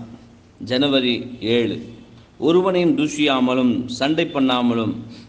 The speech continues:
பொறுமை உள்ளவர்களாய் எல்லா மனுஷருக்கும் சாந்த குணத்தை காண்பிக்கவும் நினைப்பூட்டு. தீத்து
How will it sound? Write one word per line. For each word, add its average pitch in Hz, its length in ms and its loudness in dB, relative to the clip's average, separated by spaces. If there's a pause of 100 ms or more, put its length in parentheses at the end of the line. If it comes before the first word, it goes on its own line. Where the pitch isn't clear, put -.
(100)
பொறுமை 180 360 2
உள்ளவர்களாய் 139 640 2
எல்லா 127 380 0
மனுஷருக்கும் 151 640 -2
சாந்த 147 440 -4
குணத்தை 131 380 0
காண்பிக்கவும் 117 800 -2 (480)
நினைப்பூட்டு. 120 880 0 (520)
தீத்து 156 540 0